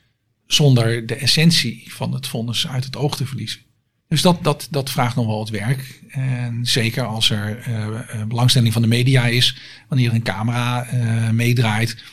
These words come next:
dan moet het gewoon allemaal kloppen. In een gewone zaak ga je soms naar, eh, naar,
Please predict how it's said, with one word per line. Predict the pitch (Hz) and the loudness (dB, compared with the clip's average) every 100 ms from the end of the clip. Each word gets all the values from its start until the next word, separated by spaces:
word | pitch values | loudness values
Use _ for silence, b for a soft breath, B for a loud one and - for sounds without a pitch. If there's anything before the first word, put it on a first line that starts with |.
| B B | B B
dan | - 175 | -4 6
moet | 165 | 6
het | 123 | 6
gewoon | 123 110 | 2 0
allemaal | 104 | -2
kloppen. | - 123 147 131 - _ _ _ _ _ _ _ _ | 0 0 0 -4 -10 _ _ _ _ _ _ _ _
In | 143 127 | 2 4
een | |
gewone | 117 120 123 120 113 104 - _ _ _ - | 4 2 4 2 0 -4 -12 _ _ _ 0
zaak | 143 113 113 - - | 0 2 -2 -4 -14
ga | - - 107 | -10 -4 -2
je | 104 | 0
soms | - 120 - | 0 0 0
naar, | 113 104 101 | 0 0 -2
eh, | 107 107 110 113 113 113 131 131 | -4 -6 -8 -8 -8 -8 -8 -6
naar, | 123 110 | -2 -2